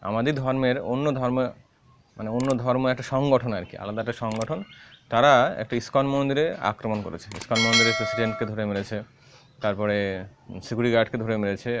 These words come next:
এবং অন্যান্য ব্রহ্মচারীদেরকে ধরে মেরেছে। এটা কোনো অন্য ধর্মাবলম্বীরা মারেনি, আমাদেরই ধর্মাবলম্বীরা, মানে, সনাতন ধর্মাবলম্বীরা, তারা অন্য মতে বিশ্বাসী।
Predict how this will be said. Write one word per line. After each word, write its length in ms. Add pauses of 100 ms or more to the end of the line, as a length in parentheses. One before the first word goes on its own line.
এবং 180
অন্যান্য 240
ব্রহ্মচারীদেরকে 720
ধরে 200
মেরেছে। 280 (640)
এটা 120
কোনো 220
অন্য 140 (140)
ধর্মাবলম্বীরা 600 (760)
মারেনি, 340 (760)
আমাদেরই 420
ধর্মাবলম্বীরা, 580 (280)
মানে, 100
সনাতন 340
ধর্মাবলম্বীরা, 520
তারা 260
অন্য 320
মতে 400
বিশ্বাসী। 400